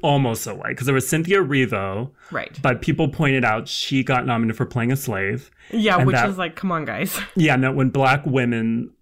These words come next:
Speaker 1: get nominations, it's usually for playing a slave or a maid or some, you
Speaker 2: Mm-hmm.
Speaker 1: know, black woman in trauma.
Speaker 2: Yeah, it's not, it's not creative on their part.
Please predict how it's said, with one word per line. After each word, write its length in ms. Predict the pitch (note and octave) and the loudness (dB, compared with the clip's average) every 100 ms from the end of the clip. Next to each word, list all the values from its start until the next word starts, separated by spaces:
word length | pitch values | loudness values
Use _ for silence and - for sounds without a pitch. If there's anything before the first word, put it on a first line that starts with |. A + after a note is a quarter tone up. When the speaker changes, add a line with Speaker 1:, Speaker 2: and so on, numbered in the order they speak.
| _ _ - | _ _ -4
Speaker 1:
get 160 | C#3 B2+ | 0 2
nominations, 600 | B2 A#2+ A2 G#2+ A2 A2 | 4 2 0 -2 -2 -4
it's 140 | G#2 A#2+ | -4 -4
usually 220 | A2 A#2 | -2 -2
for 140 | C3+ | -2
playing 220 | A#2+ A#2+ | 0 0
a 60 | G#2+ | 0
slave 540 | - G3 E3 D#3 D3+ | 0 2 4 4 2
or 120 | A#2 A2 | 0 0
a 40 | |
maid 580 | A2 D#3 D3+ D3 D3 D3 | 2 2 2 2 2 2
or 160 | C#3 A2 | 0 -4
some, 300 | - B2 G#2+ | -4 -4 -2
you 60 | A2 | -4
Speaker 2:
Mm-hmm. 80 | |
Speaker 1:
know, 40 | G2 | -2
black 320 | B2+ A#2 A#2 | 2 2 2
woman 300 | G#2+ A2+ G#2+ | 0 0 0
in 100 | G2+ | -2
trauma. 720 | G#2 D3 C3+ C3 C3 C3 C3+ - _ - | -2 0 2 2 2 2 -2 -6 _ -6
Speaker 2:
Yeah, 240 | F3+ B2 | -2 -2
it's 320 | A#2 E3+ - | -4 -6 -4
not, 320 | G3 F3+ D#3 | -2 -2 -2
it's 180 | F3 - | -4 -4
not 320 | F3 E3 D3 | -2 0 -2
creative 400 | - E3+ C#3+ C3+ | -2 -4 -2 -2
on 160 | B2 G#2+ | -4 -6
their 320 | A2 A#2+ D#3 G#3 - | -6 -6 -8 -10 -4
part. 380 | C3+ G2+ - | -2 -2 -8